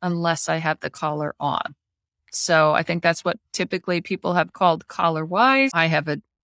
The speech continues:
different name for it, but we'll go into that. So I guess we'll start with what my different name is. My different name is if your dog is enforcement wise,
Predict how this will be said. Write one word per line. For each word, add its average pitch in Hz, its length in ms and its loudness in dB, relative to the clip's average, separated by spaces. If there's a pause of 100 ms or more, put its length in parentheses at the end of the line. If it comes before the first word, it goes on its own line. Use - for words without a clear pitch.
(400)
different 156 480 -4 (340)
name 165 320 0
for 233 320 2
it, 320 240 4 (180)
but 156 360 4
we'll 170 180 0
go 151 240 0
into 170 300 0
that. 220 420 4
So 214 560 6 (1040)
I 196 100 -6
guess 202 200 -2
we'll 190 80 -4
start 208 300 6
with 185 160 -2
what 190 180 4
my 175 160 4
different 175 400 -4
name 170 340 2
is. - 580 -2 (260)
My 226 140 4
different 262 280 4
name 226 180 6
is 202 220 2
if 202 140 0 (180)
your 208 160 2
dog 220 220 6
is 185 100 2
enforcement 170 720 0
wise, - 500 -6